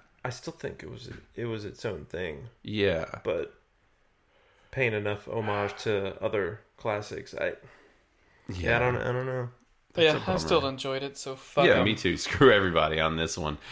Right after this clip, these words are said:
Speaker 2: Yeah, so let's see what some of the top critics were saying. Um, oh, the same guy, that Kevin Mayer from the U K
Speaker 3: <laughs>
Speaker 2: Times. he, he, on the other one, he didn't like it either.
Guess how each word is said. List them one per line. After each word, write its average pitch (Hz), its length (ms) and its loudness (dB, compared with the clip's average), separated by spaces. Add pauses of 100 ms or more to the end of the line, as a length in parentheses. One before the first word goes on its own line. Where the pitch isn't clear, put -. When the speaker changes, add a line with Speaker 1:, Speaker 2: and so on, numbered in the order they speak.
(220)
Speaker 2:
Yeah, 110 240 6
so - 180 2
let's 143 240 2
see 95 340 4
what 87 160 4
some 92 140 -2
of 87 60 0
the 85 120 -2
top - 280 2
critics 82 320 -2
were 85 80 -4
saying. 80 580 -2
Um, 82 480 -4
oh, 110 160 2
the 95 80 -2
same 120 300 0
guy, 117 220 6
that 82 200 4
Kevin 98 600 0
Mayer 101 440 2 (340)
from 104 200 -2
the 90 200 6
U 95 240 0
K 101 180 0
Speaker 3:
<laughs> - 0 -
Speaker 2:
Times. 107 680 0 (300)
he, 101 180 2
he, 104 260 -2 (240)
on 92 220 6
the 85 120 6
other 101 200 8
one, 90 240 4
he 85 160 0
didn't 95 300 2
like 82 240 2
it 80 80 -2
either. 73 360 0